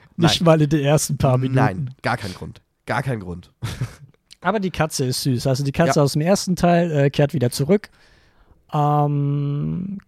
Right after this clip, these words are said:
Speaker 1: cute. Zwar nicht so viel Screentime, finde ich, beziehungsweise war im Mittelteil, Anfang nicht so viel Screentime.
Speaker 2: Ja.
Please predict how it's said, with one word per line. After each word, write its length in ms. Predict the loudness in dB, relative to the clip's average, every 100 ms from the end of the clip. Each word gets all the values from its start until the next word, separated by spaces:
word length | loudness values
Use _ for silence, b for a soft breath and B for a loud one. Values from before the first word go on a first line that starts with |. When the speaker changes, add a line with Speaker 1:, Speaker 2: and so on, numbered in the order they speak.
| 0
Speaker 1:
cute. 300 | 2 2 -4
Zwar 200 | -2 0
nicht 200 | 2 0
so 600 | 0 4 6 6 4 2
viel 480 | 0 -4 0 0 0
Screentime, 600 | -2 0 2 2 2 0
finde 280 | 0 0 0
ich, 80 | -2
beziehungsweise 420 | -2 2 2 2
war 140 | 0
im 480 | 0 0 -2 -2 0
Mittelteil, 560 | 0 0 -2 0 0 2
Anfang 340 | 0 0 0
nicht 140 | 0 0
so 160 | 0
viel 120 | 0
Screentime. 500 | -4 -2 -2 0 0
Speaker 2:
Ja. 140 | 0